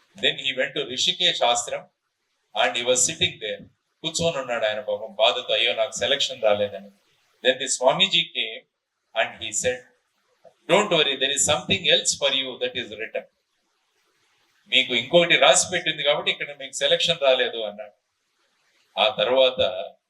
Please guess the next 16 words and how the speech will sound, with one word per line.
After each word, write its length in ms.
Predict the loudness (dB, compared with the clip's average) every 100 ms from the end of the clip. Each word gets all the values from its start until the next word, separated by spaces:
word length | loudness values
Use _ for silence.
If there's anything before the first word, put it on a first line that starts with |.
| -12
he 320 | -10 -10 -8
became 280 | -2 0 0 -6
the 280 | -6 -8 _ _ _ _ _ _ -4
president 520 | -2 0 0 0 2
of 80 | 0 0
India. 300 | -8 -10 -14 _ _ _ _ _ _ _ _ _ _ _ -2
And 100 | 0
all, 540 | 2 6 8 8 6 4 -2 -10 -10 -14 -20 -20 -20 -20 -8 -6
he 300 | -6 -4 -2 -2
became 400 | 0 2 0 0
president 460 | -4 -4 -2 -2 2 2
of 60 |
India 540 | 2 -4 0 0 0 -2 -6 _ _ _ -4
and 100 | -4
all 440 | 0 4 6 6 2
the 60 | -4